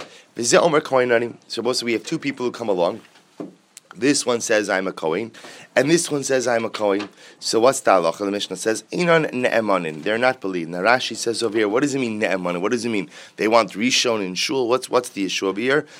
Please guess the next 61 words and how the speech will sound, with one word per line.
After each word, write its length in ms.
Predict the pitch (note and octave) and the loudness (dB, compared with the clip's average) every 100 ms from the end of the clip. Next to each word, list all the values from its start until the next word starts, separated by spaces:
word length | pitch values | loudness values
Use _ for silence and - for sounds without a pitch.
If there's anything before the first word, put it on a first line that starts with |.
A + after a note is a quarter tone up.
| - | -16
So 160 | - G#2+ | -6 2
Rashi 260 | A#2 C3 | 2 2
says, 140 | B2+ - | -4 -6
"Einon 220 | C#3+ D#3 D3 | -2 2 2
ne'emanin, 520 | A#2+ A2+ C3+ D#3 C#3+ - - - | 2 2 2 0 -4 -12 -16 -6
litin 420 | E3 D#3+ D3+ C3+ | -6 -2 -2 0
lahen 300 | A#2 A#2 G#2 | 0 -2 -4
truma." 420 | - - G#2 - - | -4 -2 -4 -10 -10
No, 160 | C3 | -6
no, 60 | B2 | -2
no. 100 | G2+ | -2
This 240 | F#2 A2+ | -4 -6
is 60 | A#2 | -4
not 160 | C#3 C3+ | -2 2
about 240 | C3 A2+ | 2 2
getting 240 | A#2 A2 | 0 -2
the 80 | G2 | -4
first 320 | - G2+ F#2+ | -4 -6 -4
aliyah. 360 | E2+ E2+ E2+ C#2+ - - - - - | -6 -4 -4 -6 -8 -16 -16 -2 2
Right? 160 | C3+ | 2
This 300 | B2 B2+ C#3+ | 2 0 2
is 140 | C#3+ A#2+ | 0 0
about 480 | A#2+ B2+ A#2 - F#2+ | 4 6 6 2 0
getting 320 | A#2 A2 G#2+ | 0 0 -2
truma. 480 | - A#2 G#2 B1+ - - - | -2 -2 -6 -8 -12 -20 -12
So 180 | - C3 | -4 0
if 220 | B2+ C3 | 0 0
each 240 | E3+ F3+ | -6 -4
one 140 | F3 D#3 | -4 -2
shows 280 | D3 C3+ C#3 | -2 2 2
up 160 | B2+ | 2
and 100 | A#2 | 0
says, 160 | A#2 B2 | 0 4
"I'm 160 | C#3+ | 4
a 60 | C#3+ | 4
Kohen," 300 | - A#2 F#2+ | 2 2 2
this 180 | A#2+ B2+ | -2 -4
one 80 | B2 | -6
says, 160 | A#2 | 0
"I'm 140 | C3 D#3 | 2 2
a 60 | |
Kohen," 200 | D3+ C3 | 2 0
this 160 | B2+ A#2 | 0 -4
one 100 | G#2+ | -6
says, 160 | G#2+ | 0
"I'm 140 | B2+ E3 | 2 2
a 60 | |
Kohen," 340 | D#3+ C#3 C3+ B2+ - - | 2 2 0 -2 -8 -18
so 200 | - - | -6 -2
we 80 | C#3 | 0
do 120 | B2 | 0
not 240 | C#3 D3 D#3+ | 0 0 0
believe 340 | C3 B2+ C3+ | -4 -4 -2
them 140 | A2+ A2 | 0 0
in 60 | |
order 220 | - A#2 | 0 0
to 140 | G#2+ A2 | 0 -2
give 160 | G#2 F#2 | 0 0
them 160 | F2+ | 0
truma. 340 | - F2 F2+ G2+ | -2 -2 0 4
However, 640 | G#2 - F3 C#3 C#3+ | 4 6 6 6 4